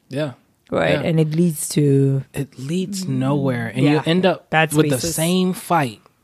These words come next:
Speaker 1: with the same issue
Speaker 2: Mm-hmm.
Speaker 1: in two weeks because that person's supposed to read your mind.
Speaker 2: Yeah.
Speaker 1: And I think
Speaker 2: Supposed
Speaker 1: it's
Speaker 2: to
Speaker 1: so
Speaker 2: read my
Speaker 1: important
Speaker 2: mind.
Speaker 1: at the
Speaker 2: Yeah.
Speaker 1: end of these conflicts to
Speaker 2: Mm-hmm.
Speaker 1: really just state what you need for real.
Speaker 2: Yeah.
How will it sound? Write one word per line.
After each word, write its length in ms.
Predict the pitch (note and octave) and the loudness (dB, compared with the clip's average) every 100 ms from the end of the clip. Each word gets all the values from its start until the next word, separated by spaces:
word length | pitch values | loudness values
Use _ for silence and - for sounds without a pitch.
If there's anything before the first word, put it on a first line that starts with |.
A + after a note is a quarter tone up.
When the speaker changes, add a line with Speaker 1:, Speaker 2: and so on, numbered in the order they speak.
| - | -4
Speaker 1:
with 140 | D3+ | -2
the 80 | C#3+ | -2
same 440 | - E3+ F3+ G3 F#3 | -6 -2 2 2 0
issue 580 | - E3+ - C3+ C3 B2+ - F#3 | 0 0 0 0 2 0 -4 -6
Speaker 2:
Mm-hmm. 400 | F#3 F#3+ G3 G3 - | -4 -4 -4 -6 -2
Speaker 1:
in 200 | D3+ C3+ | 0 0
two 320 | - F#3 F#3+ | -2 2 2
weeks 540 | E3+ C3+ - - - - _ _ _ _ _ _ | 2 -2 -6 -16 -18 -20 _ _ _ _ _ _
because 680 | C#3+ D3+ D#3+ D3 C#3+ C3 - - | -4 0 2 4 2 -2 -8 -2
that 180 | D#3 - | -2 0
person's 200 | E3+ D3 | -2 -2
supposed 280 | D3 C3+ | -6 -6
to 60 | C#3 | -2
read 160 | C3+ C3+ | -2 0
your 100 | B2 | -2
mind. 320 | A#2+ A#2+ - | -2 -8 -10
Speaker 2:
Yeah. 260 | F3 E3 E3 - - | -8 -8 -10 -16 -2
Speaker 1:
And 100 | D3+ | 2
I 40 | D#3 | 4
think 180 | G3+ | 4
Speaker 2:
Supposed 0 | |
Speaker 1:
it's 100 | G3 | 2
Speaker 2:
to 40 | E3+ | 4
Speaker 1:
so 100 | F3+ | 4
Speaker 2:
read 60 | E3 | 4
my 40 | |
Speaker 1:
important 220 | D#3+ E3 D3+ | 4 4 4
Speaker 2:
mind. 160 | D3 | 2
Speaker 1:
at 120 | C3+ - | 0 0
the 60 | |
Speaker 2:
Yeah. 60 | D3 | 2
Speaker 1:
end 200 | D3+ D3 - | 2 -2 -2
of 200 | C#3 C3 | 0 0
these 200 | B2+ A#2 | -2 -6
conflicts 640 | - C#3+ C#3+ - D3+ D3 - | -2 2 2 2 -2 -2 -6
to 120 | C#3+ | -4
Speaker 2:
Mm-hmm. 140 | C3 | -2
Speaker 1:
really 300 | E3+ G3 G#3+ | 0 2 0
just 280 | F3 E3+ - | 0 -2 -2
state 520 | - - F#3 D#3 - _ - - - | -8 -2 0 0 -2 _ -20 -14 0
what 180 | F3 F#3 | 2 4
you 100 | F3 | 2
need 480 | G3+ C#4 C#3 - | 2 -2 -4 -8
for 180 | - E3+ | -4 2
real. 460 | F3+ C#4 E3 - - | 4 4 2 -4 -12
Speaker 2:
Yeah. 280 | - - - | -12 -10 -10